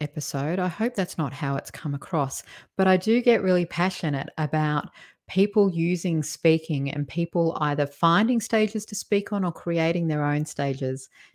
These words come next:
to speak from to boost their career, grow their businesses, and build their profile. I do not know, I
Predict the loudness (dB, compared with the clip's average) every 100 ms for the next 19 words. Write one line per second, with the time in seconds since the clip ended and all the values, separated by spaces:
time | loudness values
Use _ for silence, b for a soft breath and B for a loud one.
0 | _ -6 -4 0 -2 -2 -18 -4 -2 -2
1 | -4 -6 -6 _ _ _ _ _ _ -8
2 | -6 2 2 2 -2 -2 0 2 2 2
3 | 0 -4 _ _ _ -2 2 4 6 4
4 | 4 0 0 -4 -2 -4 -4 -12 -18 _
5 | _ -6 -4 0 2 2 0 -4 _ -4
6 | -4 0 0 0 -2 -4 -4 -8 _ _
7 | _ _ -4 -4 -4 -16 0 4 4 4
8 | 2 2 2 4 4 0 0 -2